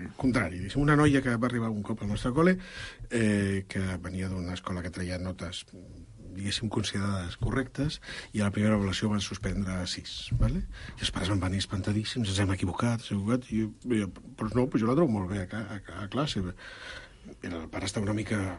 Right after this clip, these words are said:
com a escandalitzar que digués això, i dius, «Per què l'ha suspès?» Home, perquè no, no arriba, diguéssim, als nivells. Diu, «Però jo la veig bé, la veig experta, amb ganes d'aprendre, o sigui, la veig amb una disposició perfecta». Diu, «Ara que ho dius, és veritat que hem notat que en els sopars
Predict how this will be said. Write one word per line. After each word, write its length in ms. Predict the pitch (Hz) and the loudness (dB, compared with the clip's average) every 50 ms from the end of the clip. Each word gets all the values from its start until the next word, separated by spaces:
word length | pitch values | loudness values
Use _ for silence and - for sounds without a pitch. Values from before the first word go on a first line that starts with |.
| - - - - - - 90 | -10 -14 -18 -20 -18 -14 -8
com 160 | - - 107 | -4 -2 0
a 60 | 101 104 | 0 0
escandalitzar 540 | - - 117 110 104 101 101 92 98 117 110 | 2 4 4 4 4 4 4 4 4 4 6
que 60 | 113 113 | 6 6
digués 220 | 110 107 104 - | 6 4 4 2
això, 140 | 92 - 139 156 | 2 4 4 4
i 60 | 131 | 4
dius, 80 | 98 - | 2 0
«Per 140 | - 107 98 | -2 -2 0
què 80 | 107 113 110 | 0 0 2
l'ha 140 | 110 107 113 | 0 0 -2
suspès?» 320 | - - 101 - 170 160 120 110 104 95 - 113 | -2 -4 0 2 2 2 4 0 -2 -2 -2 0
Home, 220 | 120 101 110 151 | 2 2 2 2
perquè 140 | 151 110 98 98 | 2 0 0 0
no, 540 | 101 98 95 - 98 101 101 101 98 92 87 | 0 0 -2 -2 0 0 0 0 0 -2 0
no 160 | 104 101 95 98 | 0 0 0 0
arriba, 320 | 98 110 120 110 107 101 104 | 2 2 2 2 2 0 0
diguéssim, 320 | 104 95 95 98 - 104 98 92 | 0 -2 -4 -2 -2 -2 -2 -2
als 160 | 92 107 113 117 | -4 -4 0 4
nivells. 260 | 131 151 170 185 202 - - - - - - - - - - - - - - - | 6 6 6 6 4 0 -6 -10 -10 -10 -10 -10 -10 -12 -14 -16 -18 -14 2 4
Diu, 80 | 127 110 95 | 4 4 4
«Però 140 | - 92 85 | 2 -2 0
jo 140 | 80 90 104 123 | 0 2 4 4
la 60 | 127 | 4
veig 220 | 107 104 98 101 101 | 4 2 2 2 2
bé, 140 | 110 120 127 123 113 | 4 6 6 6 6
la 60 | 101 | 4
veig 80 | 95 92 98 | 2 0 0
experta, 480 | 98 - - - 123 120 113 - 120 98 | -2 0 2 2 2 2 2 0 -2 -2
amb 80 | 92 101 | 0 -2
ganes 160 | 95 87 92 | -2 -2 -4
d'aprendre, 400 | 95 - - 131 127 123 117 110 | 0 4 4 6 6 6 4 2
o 60 | 101 | 2
sigui, 100 | 104 101 | 2 2
la 60 | 98 | 2
veig 180 | 110 120 113 139 | 2 4 4 4
amb 140 | 131 127 123 | 4 4 4
una 80 | 113 | 4
disposició 420 | 107 101 - - 101 - - 120 110 | 2 0 -2 -4 -4 -2 -2 -2 -2
perfecta». 300 | 107 107 - 123 107 117 | -2 -2 -2 0 2 2
Diu, 160 | 123 127 151 170 165 | 2 4 2 2 2
«Ara 140 | 175 185 180 | 4 2 4
que 80 | 185 160 | 4 4
ho 60 | 139 | 4
dius, 300 | 123 131 202 - - - - - | 6 4 4 0 -4 -10 -8 -4
és 80 | - 143 160 | -2 -2 2
veritat 320 | 160 165 147 - 156 151 - | 2 2 2 2 2 2 2
que 220 | - 139 123 113 113 - - - - - - - - - - - | 2 2 2 2 0 -2 -10 -18 -20 -18 -18 -18 -18 -18 -6 2
hem 160 | - 143 165 156 | 6 6 8 8
notat 420 | 143 151 147 170 170 185 180 - - _ | 8 8 8 6 4 4 2 -4 -12 _
que 140 | - - 120 120 | -2 2 4 6
en 60 | 117 | 6
els 140 | 107 - - | 4 4 2
sopars 400 | 127 110 - 156 151 143 131 120 | 2 6 8 8 8 8 6 4